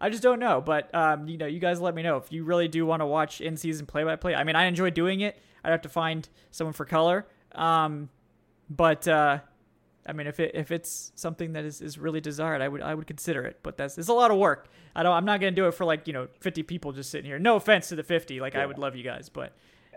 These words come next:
Speaker 1: yeah.
Speaker 2: And, and Kevin, let the listeners know you're a very hardworking man. You do a lot for the site, so,
Speaker 1: <laughs>
Speaker 2: like,
Speaker 1: I do a lot of shows. You know, I, I gotta
Speaker 2: Yeah.
Speaker 1: rest my voice sometime. But, like, I mean, I enjoy the play-by-play. Like, if you guys legitimately really do want that, like, I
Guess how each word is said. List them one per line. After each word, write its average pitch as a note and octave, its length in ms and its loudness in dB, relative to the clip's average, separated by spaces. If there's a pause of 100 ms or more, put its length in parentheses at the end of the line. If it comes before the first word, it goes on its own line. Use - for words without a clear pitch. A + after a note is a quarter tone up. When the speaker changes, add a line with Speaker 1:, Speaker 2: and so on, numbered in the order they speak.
(280)
Speaker 1:
yeah. - 180 -6
Speaker 2:
And, B2 140 4 (280)
and B2+ 140 0
Kevin, B2+ 240 6
let C3 160 4
the C3 60 -4
listeners B2+ 340 0
know A2 200 8
you're A2+ 180 6
a F#2+ 60 4
very A2 260 6
hardworking G#2 480 4
man. F2+ 240 -8
You G2+ 80 -6
do G#2+ 120 -4
a G2 100 4
lot F#2+ 180 2
for F#2+ 80 -6
the E2+ 100 -4
site, E2+ 380 -2
so, F2 280 2
Speaker 1:
<laughs> - 20 2
Speaker 2:
like, F3 240 4
Speaker 1:
I - 20 -2
do B3 120 0
a C4 40 6
lot C4 140 6
of G#3 40 -2
shows. D#3+ 400 2
You D3+ 100 -2
know, C3+ 120 -4
I, C3+ 160 -6
I C#3+ 160 -2
gotta G#3 140 4
Speaker 2:
Yeah. G3+ 40 4
Speaker 1:
rest G#3 160 4
my F3+ 120 4
voice E3+ 200 2
sometime. D3 480 -2
But, B2+ 200 -4 (440)
like, F#3 160 2
I G3 100 8
mean, A#3+ 120 2
I C4+ 120 4
enjoy C4 280 4
the G3+ 80 0
play-by-play. D3 520 2
Like, B2 160 -4
if C3+ 120 -8
you F#3+ 100 -4
guys G3+ 200 6
legitimately F3+ 680 -2
really D3+ 260 -2
do D#3 160 -4
want D3 260 -4
that, C3 200 -2
like, B2 160 -6
I C3+ 140 -4